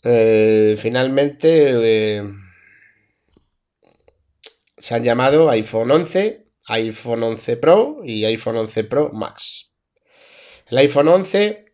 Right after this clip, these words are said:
es el sucesor del iPhone X R, con una cámara más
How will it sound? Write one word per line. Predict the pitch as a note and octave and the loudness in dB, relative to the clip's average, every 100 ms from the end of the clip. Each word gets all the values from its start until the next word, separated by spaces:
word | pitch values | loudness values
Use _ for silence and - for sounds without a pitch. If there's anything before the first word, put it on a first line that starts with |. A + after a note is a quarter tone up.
| _ _ _ _ _ _ _ _ _ _ _ _ - | _ _ _ _ _ _ _ _ _ _ _ _ -16
es | B2 D3 | -2 2
el | C#3 C3+ C3 B2+ | 2 0 -8 -10
sucesor | - - B2 B2 C3+ C#3 C3+ | -10 -8 -2 0 4 4 4
del | C3+ C3 B2+ B2+ - | 2 2 0 -2 -2
iPhone | C#3 C3+ C#3 | -4 -2 -2
X | C3 B2+ B2+ | -2 -4 4
R, | E3 E3 F3+ - _ _ _ _ _ _ _ - | 4 4 -2 -8 _ _ _ _ _ _ _ -6
con | A#2 A#2+ | -4 -2
una | B2 A2+ G#2+ G#2 G2+ | -2 -2 -2 -4 -4
cámara | B2 B2 B2 | -2 0 0
más | C#3+ E3 F3 - - | 2 2 0 -6 -18